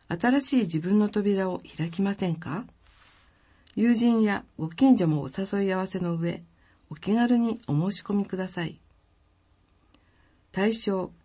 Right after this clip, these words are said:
市内在住のおおむね六十歳以上の人。時間、カルチャーセンターは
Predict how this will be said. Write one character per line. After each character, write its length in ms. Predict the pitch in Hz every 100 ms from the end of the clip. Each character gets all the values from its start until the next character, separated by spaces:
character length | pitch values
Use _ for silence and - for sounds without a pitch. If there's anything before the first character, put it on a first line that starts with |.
| _ _
市 200 | - -
内 180 | 262 214
在 260 | 170 151 156
住 280 | 160 160 156
の 240 | 151 - -
お 120 | 175
お 40 |
む 160 | 202 190
ね 180 | 175 165
六 240 | 151 180
十 140 | 214 254
歳 300 | - 262 254
以 40 |
上 140 | 247 165
の 200 | 151 143
人。 320 | - 127 - _ _ _ _ _ _ _ _ _ _ _ -
時 180 | 160 165
間、 340 | 170 170 165 - _ _ _ _
カ 140 | -
ル 100 | 233
チ 120 | 254
ャ 80 | 285
ー 20 |
セ 160 | 285 277
ン 80 | 226
タ 140 | 165
ー 80 | 156
は 260 | 151 139